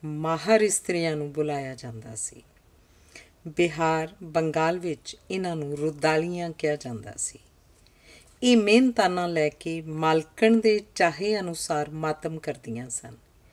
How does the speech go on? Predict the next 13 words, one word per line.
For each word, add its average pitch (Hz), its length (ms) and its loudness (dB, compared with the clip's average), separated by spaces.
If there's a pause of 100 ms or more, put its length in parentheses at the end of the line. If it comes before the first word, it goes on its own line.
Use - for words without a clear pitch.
(560)
ਇਹ 226 160 6
ਜਿੰਨਾ 185 480 -2
ਵਧੇਰੇ 175 580 0
ਰੁਦਨ 170 360 -2
ਕਰਦੀਆਂ 147 520 -4
ਸਨ, 110 320 -10 (720)
ਮਰਨ 202 360 0
ਵਾਲੇ 165 280 4
ਦਾ 160 280 -2 (140)
ਓਨਾ 170 360 -2
ਜਸ 151 500 -2
ਵੱਧਦਾ 147 400 -6
ਸੀ। - 300 -12